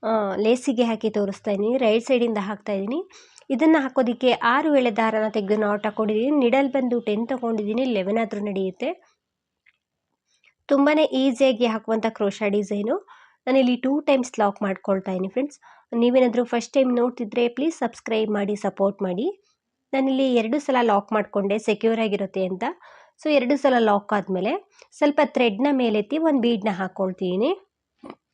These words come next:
ನಾನಿಲ್ಲಿ ಸಿಂಡ್-, ಸಿಲಿಂಡರ್ ಶೇಪಲ್ಲಿರುವಂತಹ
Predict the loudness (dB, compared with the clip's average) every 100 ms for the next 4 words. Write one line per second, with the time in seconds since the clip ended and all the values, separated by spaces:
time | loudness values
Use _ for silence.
0 | -20 -20 _ _ _ _ _ _ _ _
1 | _ _ _ _ _ _ _ _ _ -20
2 | -20 _ 2 4 4 2 2 2 2 -2
3 | -4 0 0 2 0 2 0 0 0 0
4 | 0 -2 -2